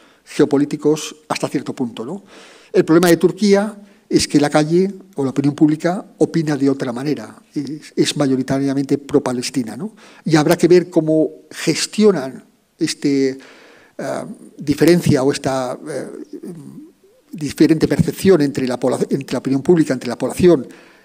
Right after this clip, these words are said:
y sus élites dominantes, sus gobiernos, eh, para, eh, para, eh, definirse en esta región, ¿no? Eh, por tanto, una posición un tanto, un tanto, eh, ambigua, ¿no? Y el caso de Rusia es quizá más pintoresca, ¿no? Porque es quizá el único país en el mundo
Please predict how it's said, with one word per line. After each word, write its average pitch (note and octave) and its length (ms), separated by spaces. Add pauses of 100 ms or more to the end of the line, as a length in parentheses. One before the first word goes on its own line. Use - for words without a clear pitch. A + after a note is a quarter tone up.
(120)
y C3+ 220
sus A#2+ 420
élites C3+ 300
dominantes, F3+ 560
sus - 220
gobiernos, D#3 680 (540)
eh, D3+ 140
para, D3 720
eh, C3+ 260
para, B2+ 640
eh, F#3 300 (160)
definirse D3+ 480
en C3+ 80
esta - 160
región, A#2+ 400
¿no? G#3+ 240 (340)
Eh, G3 80
por - 160
tanto, E3+ 280
una D3+ 200
posición D3 480
un D3+ 140
tanto, C#3 280
un C3+ 440
tanto, C3+ 520
eh, - 280
ambigua, C3 400
¿no? D3+ 100
Y G3+ 80
el E3+ 80
caso A#3+ 220
de G#3+ 80
Rusia G#3 320
es - 240
quizá E3+ 260
más - 400
pintoresca, D#3 540
¿no? E3+ 100
Porque - 220
es F3+ 80
quizá F3+ 240
el F3+ 60
único F3+ 260
país D#3+ 260
en E3+ 80
el E3 120
mundo F3 360